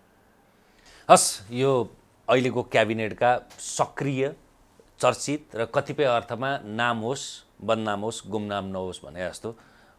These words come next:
मन्त्रालयमा मन्त्री छ, सरकार छ भन्ने देखिने मध्येका औँलामा गर्न सकिने तपाईँ पात्र हुनुहुन्छ। त्यो कामको मूल्याङ्कन यो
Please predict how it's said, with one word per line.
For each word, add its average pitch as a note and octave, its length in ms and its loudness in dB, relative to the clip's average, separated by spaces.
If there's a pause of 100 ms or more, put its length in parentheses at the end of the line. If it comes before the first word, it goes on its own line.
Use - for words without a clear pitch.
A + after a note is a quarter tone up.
मन्त्रालयमा B2+ 840 2
मन्त्री B2 460 -2
छ, - 100 -8
सरकार A#2 640 2
छ - 100 -10
भन्ने F#2+ 440 -8
देखिने A2 480 -6
मध्येका G2+ 500 -4
औँलामा G#2+ 440 -6
गर्न F#2+ 220 -6
सकिने F2+ 320 -10
तपाईँ F2 240 -8
पात्र F2+ 340 -8
हुनुहुन्छ। E2+ 320 -8 (420)
त्यो C#3 80 -2
कामको C#3+ 320 0
मूल्याङ्कन C3 520 -4
यो A2 120 -6